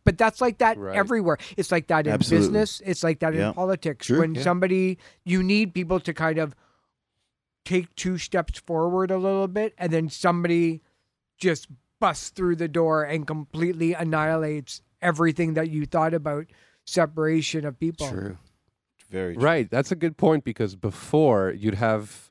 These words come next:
Speaker 2: artists like Shakira releasing the same
Speaker 1: Yeah.
Speaker 2: song in Spanish and then in English. Or
Speaker 3: Yeah.
Speaker 2: even Shania Twain
Speaker 4: That's
Speaker 2: releasing
Speaker 4: true.
Speaker 2: the same album, more country or more dance.
Speaker 1: Yeah. But those artists, it's funny.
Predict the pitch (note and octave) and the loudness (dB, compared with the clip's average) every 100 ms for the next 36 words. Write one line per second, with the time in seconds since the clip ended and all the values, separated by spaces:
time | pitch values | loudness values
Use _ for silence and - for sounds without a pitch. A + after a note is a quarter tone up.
0 | - A#2+ A#2+ - G#2 - G#2 - B2+ A#2 | 0 2 2 0 -6 -8 -14 -6 -2 0
1 | G#2 G2 G#2 A2+ G2+ - G#2 E3 D#3+ F#2+ | 0 -2 -4 -4 -6 -6 -4 0 0 -2
2 | F#2+ F2+ - A#2+ A#2+ A2 G2+ - - G2 | -8 -14 -10 -4 -2 -2 -6 -8 -12 -8
3 | F#2 F2+ F2 C3+ C#3+ F2+ D#2 - - - | -8 -8 -6 -4 -2 -2 -6 -8 -18 -18
4 | _ _ _ - _ - C3+ C3+ C3+ B2+ | _ _ _ -20 _ -2 2 2 2 0
5 | C3+ B2 B2+ A#2 - C3+ C3 A#2 G#2+ A2 | 0 2 2 0 -2 0 2 2 0 0
6 | - G#2 G2 A2 G#2+ G#2+ G#2+ G#2 G#2+ G#2 | 0 -2 -2 -2 0 2 0 2 0 0
7 | G#2 G2+ - A2 G#2 G#2 F#2 F#2+ F#2 F#2+ | -2 -2 -2 -4 -2 -4 -4 -4 -6 -4
8 | A2 F#2 D#2 - - E3 E3+ E3 C#3+ - | -2 -2 -6 -12 -6 0 4 4 2 -4
9 | - - G#3 D#3+ A#3 A3+ A3 A3+ G3 - | -10 2 4 6 6 8 8 8 4 2
10 | E3 - G3+ E3+ D3+ | -2 2 2 2 -2